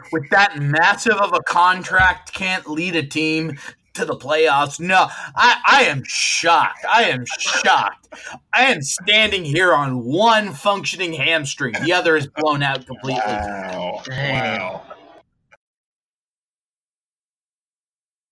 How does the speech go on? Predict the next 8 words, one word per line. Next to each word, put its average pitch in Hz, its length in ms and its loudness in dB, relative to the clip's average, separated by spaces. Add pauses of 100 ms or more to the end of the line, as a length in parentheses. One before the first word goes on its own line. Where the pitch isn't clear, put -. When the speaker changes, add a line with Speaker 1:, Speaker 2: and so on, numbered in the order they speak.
(560)
Speaker 1:
Um, 120 420 -6
so 135 220 -8
then 147 500 -10 (380)
for 139 100 -12
the 131 100 -6
also 160 340 -4
rans 98 320 -6
here, 78 320 -12